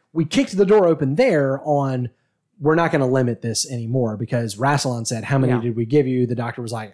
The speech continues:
Speaker 1: "Uh, who knows?" Right? So we already said, we've, we've already established infinite regenerations
Speaker 2: Infinite,
Speaker 1: for the
Speaker 2: yeah.
Speaker 1: doctor. But the fact,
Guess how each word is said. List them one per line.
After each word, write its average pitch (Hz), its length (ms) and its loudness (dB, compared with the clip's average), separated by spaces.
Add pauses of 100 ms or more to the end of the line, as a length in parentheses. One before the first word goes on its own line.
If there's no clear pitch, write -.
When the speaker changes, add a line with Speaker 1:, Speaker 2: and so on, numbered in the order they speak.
Speaker 1:
"Uh, 120 240 -12
who 131 160 2
knows?" 101 580 -2
Right? 117 260 -8 (240)
So 151 120 0
we 175 100 4
already 247 280 4
said, 175 280 0
we've, 165 240 2
we've 185 220 0
already 226 240 4
established 143 680 -2
infinite 151 380 0
regenerations 120 640 -4
Speaker 2:
Infinite, - 40 -16
Speaker 1:
for 117 80 -16
the 113 80 -14
Speaker 2:
yeah. 117 120 -6
Speaker 1:
doctor. 98 340 -12 (480)
But 175 140 2
the 175 80 0
fact, 220 420 -4